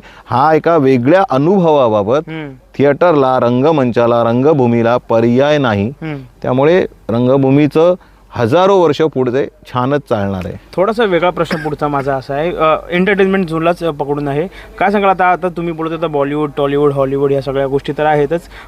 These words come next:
Speaker 2: पण याच्या व्यतिरिक्त आपण जर मराठी क्षेत्राकडे जर लक्ष दिलं, की आता मराठी
Speaker 1: हम्म.
Speaker 2: चित्रपट त्या प्रकारे चालत नाही, ज्या प्रकारे चालायला हवेत.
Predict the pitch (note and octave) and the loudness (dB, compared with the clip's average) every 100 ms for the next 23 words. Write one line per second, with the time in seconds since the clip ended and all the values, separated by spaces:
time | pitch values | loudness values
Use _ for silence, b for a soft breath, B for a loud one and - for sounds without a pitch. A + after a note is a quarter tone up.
0 | - E3 E3+ G#3+ G#3 G3+ G3+ - F#3+ G3+ | -4 -2 0 2 2 0 -2 0 0 0
1 | A3 G#3+ G3+ D3 D#3 G3 F3+ E3+ F3 F3+ | 0 0 0 0 -2 -4 -6 -4 0 0
2 | F3 E3 D3 - D3 C#3+ C3 A#2+ - C3+ | 0 -2 -6 -4 -4 -2 -4 -6 -10 -6
3 | C#3 C3 D3+ D3 C#3 C#3+ G#2 G#2 F2+ D3+ | -2 -2 0 0 0 2 2 2 -2 -4
4 | D#3+ - D#3 - C3+ D3+ D3+ C3 C#3+ D3+ | -6 -2 -2 -2 -2 -4 0 -2 -2 -4
5 | D3 C#3 C3+ C#3 C3 D3+ C#3 B2+ C#3+ D3 | -4 -2 -4 -2 -4 -4 -4 -2 -2 -2
6 | C#3+ | -2